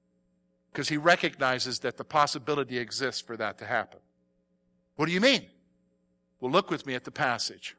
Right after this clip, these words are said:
We're looking at chapter eleven. We're gonna look at the first six verses. Now it came to pass,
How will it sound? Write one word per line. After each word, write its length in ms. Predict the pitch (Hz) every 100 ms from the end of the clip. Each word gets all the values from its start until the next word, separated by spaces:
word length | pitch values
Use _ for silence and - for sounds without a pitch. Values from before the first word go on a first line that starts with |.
| -
We're 120 | 131
looking 340 | 156 202 190
at 360 | 151 131 131 - _ _ -
chapter 420 | 165 143 151 190
eleven. 460 | 165 131 123 120 - _ _ _ _ _ _ _ _
We're 80 | -
gonna 180 | 147 143
look 200 | 143 147
at 100 | 139
the 80 | 120
first 300 | - 135 -
six 240 | 131 -
verses. 640 | 127 117 - 113 - - - _ _ _ _ _ _ _ _ _
Now 100 | 147
it 100 | 143
came 200 | - 185
to 80 | 196
pass, 560 | - 147 123 123 -